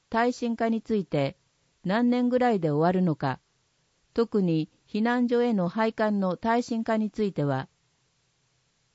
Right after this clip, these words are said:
答え。水道ビジョンの中で、基幹管路の耐震化適合率を令和十一年までに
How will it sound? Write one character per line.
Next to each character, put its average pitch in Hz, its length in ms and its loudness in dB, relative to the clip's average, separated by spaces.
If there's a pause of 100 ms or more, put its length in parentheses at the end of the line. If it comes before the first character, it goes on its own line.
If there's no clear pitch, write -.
(180)
答 196 360 0
え。 156 200 -2 (600)
水 240 300 -2
道 247 180 4
ビ 233 140 -2
ジ 240 80 2
ョ 233 80 2
ン 190 60 2
の 160 100 2
中 180 280 0
で、 147 260 -2 (520)
基 - 160 -20
幹 240 240 0
管 240 240 0
路 190 100 0
の 147 220 2
耐 226 260 0
震 233 240 -4
化 208 200 0
適 226 260 -8
合 240 200 6
率 190 280 -2
を 135 240 0 (500)
令 233 260 6
和 180 180 2
十 233 240 0
一 240 200 -2
年 202 200 2
ま 165 120 0
で 147 120 2
に 139 260 2